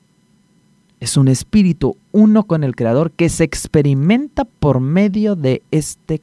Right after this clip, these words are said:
cuerpo. Dependiendo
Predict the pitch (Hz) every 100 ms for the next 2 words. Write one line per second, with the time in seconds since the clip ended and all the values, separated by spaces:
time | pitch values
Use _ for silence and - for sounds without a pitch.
0 | _ - 143 139 - - _ _ _ _
1 | _ _ _ _ _ _ _ _ _ _
2 | - - 143 185 175 - 170 175 175 208
3 | 180 -